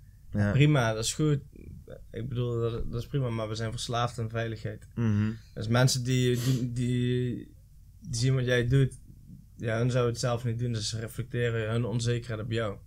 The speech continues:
Speaker 1: Ja.
Speaker 2: En dat is wat iedereen altijd doet. Als iemand tegen mij zegt, ik, ik heb zo één keer in de maand komt er een, eh, haters, eh, accountje die weer even weer wat ligt te spammen op mijn account. Ja, ik heb er weer een nieuwe aangemaakt.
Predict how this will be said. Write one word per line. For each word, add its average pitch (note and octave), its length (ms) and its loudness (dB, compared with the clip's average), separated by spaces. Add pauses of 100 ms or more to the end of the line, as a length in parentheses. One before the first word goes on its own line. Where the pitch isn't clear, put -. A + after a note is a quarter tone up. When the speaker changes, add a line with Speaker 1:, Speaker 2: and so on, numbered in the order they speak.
(120)
Speaker 1:
Ja. G2+ 280 0 (340)
Speaker 2:
En A2+ 160 -4
dat A2+ 160 2
is A#2 240 -2
wat A#2+ 180 2
iedereen C3+ 420 6
altijd A2 300 0
doet. G#2+ 120 -2
Als G#2+ 120 -4
iemand A2+ 220 0
tegen A2 160 -2
mij A2+ 180 -2
zegt, A2+ 380 -4
ik, - 220 -8 (560)
ik - 120 -8
heb A#2+ 120 2
zo - 120 -6
één C3 180 6
keer B2 120 2
in B2 60 4
de B2 40 4
maand A#2+ 280 2
komt A#2+ 240 0
er A#2+ 60 -6
een, A#2+ 200 0
eh, A#2 320 2
haters, C3+ 540 4
eh, C3+ 140 6
accountje C3+ 500 4
die C3 120 4
weer B2+ 200 2
even B2+ 240 0
weer B2 120 2
wat A#2+ 160 0
ligt A#2 180 -2
te B2+ 80 -6
spammen B2 380 0
op A#2 60 -2
mijn A#2+ 160 0
account. B2+ 340 0
Ja, A#2+ 100 0
ik A#2+ 100 -4
heb B2+ 120 -6
er - 140 -6
weer A#2 80 2
een A#2 80 2
nieuwe B2 220 2
aangemaakt. A#2 580 -2